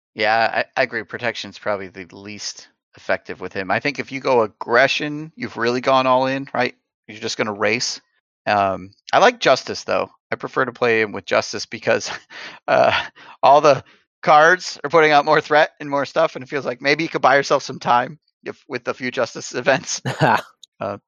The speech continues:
Speaker 1: a-, and there's still plenty of great, you know, basic ally, Guardian allies, and Justice allies to help you out and, and defend for you and that sort of thing. So
Speaker 2: In aggression, is there anything janky you can do with,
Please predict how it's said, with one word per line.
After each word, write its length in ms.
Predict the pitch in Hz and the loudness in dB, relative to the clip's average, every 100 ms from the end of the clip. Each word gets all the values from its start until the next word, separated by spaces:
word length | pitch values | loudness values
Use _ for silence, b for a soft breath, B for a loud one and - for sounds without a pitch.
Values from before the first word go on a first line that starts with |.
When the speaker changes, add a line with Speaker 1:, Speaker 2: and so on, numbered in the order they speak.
| _ B B B - | _ B B B 0
Speaker 1:
a-, 220 | 139 - | 2 2
and 100 | 175 | 4
there's 120 | 175 | 4
still 200 | - 214 | 4 2
plenty 380 | 175 190 170 165 | 4 2 4 2
of 100 | 131 | 0
great, 360 | 151 135 123 _ _ - | 0 0 -2 _ _ -14
you 100 | 90 | -8
know, 80 | 104 | -6
basic 400 | - 120 - - | -2 -4 -4 -4
ally, 540 | 107 104 104 104 101 - | -2 0 0 -2 -4 -6
Guardian 320 | 104 98 101 | -6 -6 -6
allies, 640 | 101 104 104 101 98 98 92 | -4 -4 -2 -2 -4 -8 -10
and 160 | 87 | -10
Justice 360 | 87 92 - - | -8 -8 -8 -6
allies 360 | 90 85 87 - | -4 -4 -6 -8
to 100 | 87 | -10
help 220 | 90 - | -10 -8
you 100 | 85 | -4
out 220 | 76 - | -4 -6
and, 200 | 80 85 95 _ | -12 -20 _ _
and 160 | 87 78 - | -20 -20 -20
defend 400 | 110 92 87 87 | -8 -6 -6 -10
for 120 | 87 | -14
you 200 | 85 85 | -12 -12
and 80 | 82 | -12
that 140 | 82 | -12
sort 180 | - 82 | -12 -14
of 60 | |
thing. 240 | - 76 87 | -12 -14 -16
So 220 | - - - _ _ | -20 -20 -20 _ _
Speaker 2:
In 100 | 151 | 4
aggression, 560 | 170 - 139 180 - 120 | 4 6 4 4 0 -4
is 100 | 95 | 0
there 160 | 113 | 2
anything 340 | 147 - 151 104 | 2 -2 -10 -10
janky 340 | - 95 104 - | -6 -4 -6 -10
you 180 | 113 110 | -10 -8
can 180 | 107 | -10
do 240 | 92 95 104 | -6 -6 -4
with, 180 | 98 | -4